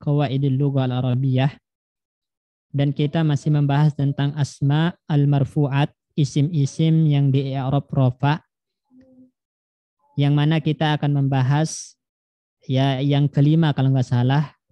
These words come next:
udah kita bahas mubtada, khobar, isim kana,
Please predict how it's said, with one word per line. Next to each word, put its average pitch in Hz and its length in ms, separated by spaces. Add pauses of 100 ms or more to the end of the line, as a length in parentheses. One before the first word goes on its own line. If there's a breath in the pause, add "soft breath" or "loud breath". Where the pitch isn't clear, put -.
udah 131 160
kita 135 240
bahas 131 360
mubtada, 139 720 (400)
khobar, 143 800 (600)
isim 143 560
kana, 147 720